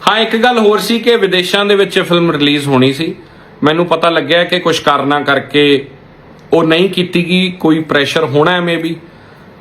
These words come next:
ਅ, ਤੁਸੀਂ ਸਮਝਦਾਰ ਹੋ, ਸਾਰੇ ਸਮਝਦੇ ਹੋਵੋਗੇ ਕਿ ਬਹੁਤ ਸਾਰੇ ਲੋਕ ਕਹਿ ਰਹੇ ਆ ਕਿ ਓ ਟੀ ਟੀ ਤੇ ਪਾ ਦਿਓ। ਵੀਰੋ, ਜਿਹੜਾ ਪ੍ਰੋਡਿਊਸਰ ਹੈ, ਜਿਹੜੇ ਫਿਲਮ ਮੇਕਰਸ ਨੇ, ਜਿਨ੍ਹਾਂ ਨੇ ਫਿਲਮਾਂ ਕਰਨੀਆਂ, ਅ, ਟੀਮਾਂ ਨੇ, ਉਹਨਾਂ ਨੇ ਇੱਥੇ ਹੀ ਰਹਿਣਾ ਹੈ।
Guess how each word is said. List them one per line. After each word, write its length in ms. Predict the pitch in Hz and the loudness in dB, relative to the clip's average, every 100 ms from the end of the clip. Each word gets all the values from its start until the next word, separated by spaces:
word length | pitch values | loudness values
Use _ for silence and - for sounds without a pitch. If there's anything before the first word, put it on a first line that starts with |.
| 107 | -2
ਅ, 40 | 113 | 0
ਤੁਸੀਂ 420 | 131 123 135 123 | -2 0 2 2
ਸਮਝਦਾਰ 540 | 127 135 160 151 139 | 2 0 2 2 2
ਹੋ, 100 | 139 | 0
ਸਾਰੇ 280 | 131 127 131 | 0 0 -2
ਸਮਝਦੇ 460 | 127 123 139 139 131 | -2 0 2 2 0
ਹੋਵੋਗੇ 420 | 123 120 123 123 - - - - - | 2 0 0 -4 -12 -20 -20 -20 -2
ਕਿ 200 | 139 135 | 2 4
ਬਹੁਤ 300 | 113 156 190 | 2 0 0
ਸਾਰੇ 220 | 208 202 | 0 2
ਲੋਕ 260 | 196 180 180 | 2 0 0
ਕਹਿ 120 | 175 | 0
ਰਹੇ 100 | 196 | 0
ਆ 40 | |
ਕਿ 100 | 196 | 0
ਓ 120 | 185 160 | 0 0
ਟੀ 120 | 165 | -2
ਟੀ 180 | 160 165 | -4 -2
ਤੇ 100 | 170 | -2
ਪਾ 240 | 165 143 | 0 0
ਦਿਓ। 300 | 139 156 165 - - - - - | 2 0 -2 -6 -20 -20 -16 -2
ਵੀਰੋ, 240 | 143 180 | 2 2
ਜਿਹੜਾ 360 | 180 165 180 180 | 2 2 2 0
ਪ੍ਰੋਡਿਊਸਰ 600 | 175 160 151 175 190 180 | 0 0 2 2 2 2
ਹੈ, 160 | 160 156 | 2 2
ਜਿਹੜੇ 260 | 156 156 | 2 2
ਫਿਲਮ 260 | 151 165 175 | 0 0 0
ਮੇਕਰਸ 500 | 165 156 156 139 139 | 0 0 -2 -2 0
ਨੇ, 140 | 147 | 2
ਜਿਨ੍ਹਾਂ 240 | 143 147 147 | 2 2 2
ਨੇ 100 | 143 | 2
ਫਿਲਮਾਂ 360 | 151 160 165 | 0 0 0
ਕਰਨੀਆਂ, 540 | 156 135 139 143 143 135 | -2 0 2 2 2 -2
ਅ, 760 | - - - - - 123 117 | -10 -20 -20 -20 -8 0 0
ਟੀਮਾਂ 540 | 120 156 156 160 170 160 | 0 0 0 2 2 0
ਨੇ, 200 | 156 156 | 0 0
ਉਹਨਾਂ 280 | 180 180 | 0 0
ਨੇ 100 | 196 | 2
ਇੱਥੇ 240 | 190 - 214 | 0 0 -2
ਹੀ 80 | 190 | 0
ਰਹਿਣਾ 240 | 151 147 | 0 0
ਹੈ। 200 | 95 | -2